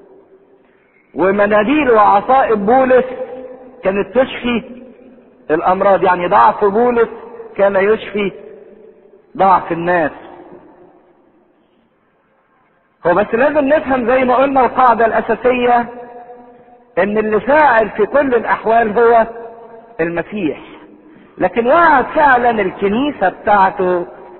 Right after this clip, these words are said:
إنها تعمل أعمال أعظم من اللي هو عملها. بمعنى إيه؟ المسيح لما جه على الأرض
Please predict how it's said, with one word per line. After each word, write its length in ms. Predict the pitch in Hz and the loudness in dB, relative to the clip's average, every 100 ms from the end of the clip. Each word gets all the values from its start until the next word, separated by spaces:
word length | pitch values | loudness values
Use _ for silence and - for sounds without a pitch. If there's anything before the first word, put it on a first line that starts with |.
| 160 | -6
إنها 320 | 175 208 196 | -4 -4 -4
تعمل 640 | 254 254 220 208 208 185 | 0 2 2 0 -2 -2
أعمال 720 | - 175 170 214 233 226 208 220 | 0 2 2 2 2 2 0 2
أعظم 400 | 233 214 185 180 | 2 2 0 -2
من 100 | 170 | -2
اللي 140 | 165 | -2
هو 220 | 165 190 | -2 2
عملها. 680 | 165 151 151 151 139 101 82 - - - - - - _ _ _ _ _ | 2 2 0 -2 -4 -10 -14 -16 -20 -20 -20 -20 -20 _ _ _ _ _
بمعنى 500 | 147 175 247 247 165 | -6 0 2 2 0
إيه؟ 380 | 135 135 135 120 - - - - - - - _ _ _ _ _ _ _ _ - - - - - - _ _ _ _ _ - | -2 -2 -4 -4 -12 -20 -20 -20 -20 -20 -20 _ _ _ _ _ _ _ _ -20 -20 -20 -20 -20 -20 _ _ _ _ _ -8
المسيح 500 | 175 196 190 330 - | -4 -4 -2 -4 -2
لما 260 | 226 208 185 | -2 0 0
جه 180 | 196 247 | 0 2
على 300 | 180 170 165 | 2 2 0
الأرض 560 | 160 185 202 170 - | 0 0 0 -2 -10